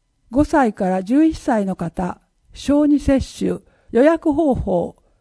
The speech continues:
子育て健康課に電話で予約、電話八三の八零一二、町内の実施医療機関、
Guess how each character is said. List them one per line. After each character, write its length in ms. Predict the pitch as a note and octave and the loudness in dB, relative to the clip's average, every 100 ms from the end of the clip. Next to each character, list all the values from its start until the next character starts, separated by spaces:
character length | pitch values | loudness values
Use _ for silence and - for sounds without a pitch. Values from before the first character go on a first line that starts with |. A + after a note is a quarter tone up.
| _ | _
子 100 | - - | -6 -2
育 260 | F#4 E4+ | 0 0
て 100 | C4 | 0
健 240 | A3+ B3+ B3 | -2 -4 -2
康 240 | B3+ A#3 | -2 0
課 140 | - A3 | -2 -4
に 120 | G#3 | 0
電 260 | A#3+ C#4+ | 2 2
話 140 | C#4 C4+ | 2 2
で 120 | B3 | 0
予 120 | A3 | 2
約、 540 | A3 G#3+ - F#3+ A3 - _ _ _ A3+ | 0 -2 -2 -2 -2 -8 _ _ _ 0
電 320 | C4 C#4+ C#4 | 2 4 2
話 260 | B3 A#3+ - | 0 -2 -8
八 320 | A#3 B3 - | -8 -8 -4
三 260 | E4 D#4 | -2 -2
の 120 | A#3 F3 | -2 -4
八 320 | G3 - D#4 | -6 -6 -2
零 180 | D4+ A#3 | -2 -2
一 300 | - A3+ G#3 | -4 -6 -4
二、 320 | G3 E3+ - _ _ _ _ _ - | -4 -6 -12 _ _ _ _ _ -4
町 260 | F#4 F#4+ | 0 0
内 240 | C#4+ A#3 G3+ | 0 0 -2
の 160 | F#3+ | -4
実 180 | F#3 A3 | -2 -4
施 240 | - D4+ B3+ | -2 -2 0
医 40 | |
療 260 | B3+ B3+ B3+ | 2 0 -2
機 140 | - | -6
関、 340 | G3+ E3 G3+ | -4 -4 -8